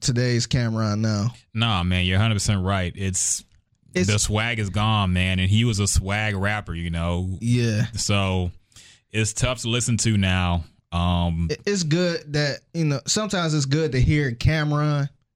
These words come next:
Speaker 1: especially if it's over his type of beats.
Speaker 2: Yeah.
Speaker 1: Over the Dipset beats, 'cause you don't, you don't got that sound now. You don't really hear that sound anymore,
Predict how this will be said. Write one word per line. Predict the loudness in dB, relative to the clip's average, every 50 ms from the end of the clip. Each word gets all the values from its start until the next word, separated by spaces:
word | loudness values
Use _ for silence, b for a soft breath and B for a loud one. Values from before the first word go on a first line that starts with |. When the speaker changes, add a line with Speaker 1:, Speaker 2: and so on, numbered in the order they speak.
| _ _ _ _ _ -10
Speaker 1:
especially | -8 -4 -2 -2 -2 -2 -2 0 0 0
if | 0 -2
it's | -2 -2 0
over | 0 0 0 0 0 0 -2 -2 0
his | 0 0 0 0 0
type | 0 0 0 0 0
of | 2 2
beats. | 2 2 2 0 -2 -6 -8 -2 0
Speaker 2:
Yeah. | 0 2 2 0 -2 -6 -4 -2
Speaker 1:
Over | -2 0 0
the | 0 0
Dipset | 0 0 0 0 0 -2 -2 -2 -2 0
beats, | 0 0 -2 -2
'cause | -2 -2 0 0 2
you | 2 0
don't, | 0 -4 -6 -12 -18 -20 -20 -20 -20 -20 _ _ _ _
you | -8 -4 -2
don't | -2 0 0 0 -2 -2 -4 -4 -4
got | -4 -2 -2 -2 -2
that | -2 -2
sound | 0 0 0 0 0 0 0 0
now. | 0 0 -2 -4 -6 -8 -12 -8 -4
You | -2 -2 0
don't | 0 2
really | 2 2 4 4
hear | 4 2
that | 2 0 0
sound | 0 0 0 0 0 0 0 0
anymore, | 0 2 2 2 2 2 0 0 -2